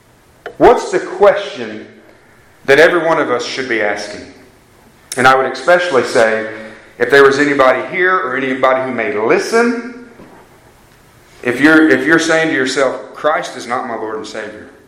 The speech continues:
I don't know this Christ." What's, what's the question that a person like that should be asking? It's not this.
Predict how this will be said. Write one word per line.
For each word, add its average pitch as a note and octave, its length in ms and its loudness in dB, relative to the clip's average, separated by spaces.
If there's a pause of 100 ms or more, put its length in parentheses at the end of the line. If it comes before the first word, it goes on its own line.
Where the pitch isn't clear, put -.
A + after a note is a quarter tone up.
I B2+ 80 0
don't D#3+ 200 -4
know A#2+ 200 0
this - 240 -6
Christ." - 640 -4 (840)
What's, - 300 4
what's A#3 300 2
the E3+ 80 -4
question C#3+ 840 0 (600)
that C#3 140 6
a C#3+ 80 2
person E3+ 340 0
like C3+ 220 2
that B2+ 200 0
should A#2+ 220 -10
be G#2+ 140 0
asking? - 400 -4 (1000)
It's - 180 -4
not D3+ 280 2
this. - 580 -4